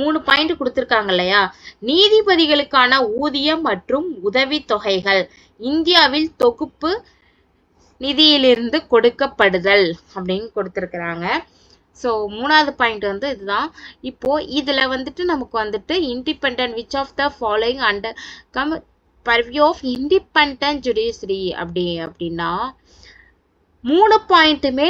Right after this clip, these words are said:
நமக்கு வந்துட்டு இதுல வரும். ஃபர்ஸ்ட் பாயிண்ட், செகண்ட் பாயிண்ட், தேர்ட் பாயிண்ட், மூணு பாயிண்ட்டுமே இதுல வந்து நமக்கு independent judiciary தான். அடுத்து, regarding the changes of venue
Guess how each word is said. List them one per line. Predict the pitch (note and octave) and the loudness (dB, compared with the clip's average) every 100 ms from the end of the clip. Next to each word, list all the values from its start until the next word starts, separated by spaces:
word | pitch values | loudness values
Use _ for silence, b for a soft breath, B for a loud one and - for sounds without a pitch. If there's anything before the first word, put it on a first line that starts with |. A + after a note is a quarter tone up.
| F#4 | 2
நமக்கு | B3 G#3 G#3 | 0 -2 -4
வந்துட்டு | G3 F#3+ F#3+ C#4+ D#4+ G3+ | -2 -4 -2 -2 -2 -8
இதுல | F3+ F#3 F#3+ E3+ | -4 -2 -2 -2
வரும். | D#3 E3 D#3 D3 _ _ | -2 -4 -8 -12 _ _
ஃபர்ஸ்ட் | - E3+ - F#3 | -14 -14 -14 -10
பாயிண்ட், | G3 D#4 - b b b _ - | -8 -8 -14 b b b _ -12
செகண்ட் | G3 G#3 G#3 G3+ | -8 -8 -10 -10
பாயிண்ட், | G3+ C4+ F#4 _ _ _ - | -8 -8 -12 _ _ _ -2
தேர்ட் | A3 A3 G#3+ | 0 0 -2
பாயிண்ட், | G3 F#3+ A3 | -4 -4 -6
மூணு | D#4 E4+ D#4+ | -4 -4 -4
பாயிண்ட்டுமே | B3+ A3+ A3 G#3 A3 C#4+ | -6 -6 -6 -8 -6 -6
இதுல | A3+ G3+ F#3 | -6 -6 -4
வந்து | F3+ C4+ D4+ | -4 -6 -6
நமக்கு | G3+ F3+ A3+ B3+ F#3+ | -8 -8 -8 -6 -8
independent | F#3+ A#3 - G3 F3 F3+ C#4+ F4+ b b _ - E3+ | -10 -12 -10 -8 -8 -6 -8 -10 b b _ -20 -10
judiciary | F#3+ F3 F#3 - E3+ D3+ D3 | -8 -8 -12 -14 -12 -10 -8
தான். | D#3 D#3+ - _ _ _ _ _ _ _ _ _ _ _ B B B B F#3+ | -8 -8 -12 _ _ _ _ _ _ _ _ _ _ _ B B B B -2
அடுத்து, | G#3 - F3+ - b - A3+ | -2 -2 -4 -4 b -6 -4
regarding | C#4 F4 F#4+ F#4+ G4 G4 C4+ | 0 6 6 6 2 2 2
the | G#3+ A#3 A#3+ _ _ - | 4 4 2 _ _ -2
changes | D4 D4+ E4+ F4+ F4 D#4+ | 2 4 4 2 2 6
of | D4+ D4+ G#3+ | 4 4 2
venue | G#3+ B3+ D#4 | 2 2 0